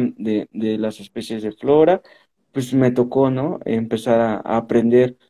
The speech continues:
pues, muchas de las cosas que quizás para ustedes como biólogos, <laughs> pues, son bien sencillas, ¿no? Pero,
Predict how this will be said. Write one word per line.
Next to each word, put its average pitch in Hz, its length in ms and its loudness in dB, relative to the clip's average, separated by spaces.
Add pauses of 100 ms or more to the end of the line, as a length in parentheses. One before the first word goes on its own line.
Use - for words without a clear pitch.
pues, 123 140 -2
muchas 135 260 -2
de 131 60 0
las 113 160 -2
cosas 127 280 -8
que 135 120 -12
quizás 113 280 -10
para 120 160 -2
ustedes 117 380 -2
como 113 220 -4
biólogos, 120 460 -2 (200)
<laughs> 240 840 0
pues, - 120 -4
son 160 120 6
bien 180 200 8
sencillas, 165 640 6
¿no? 175 180 0 (540)
Pero, 143 480 4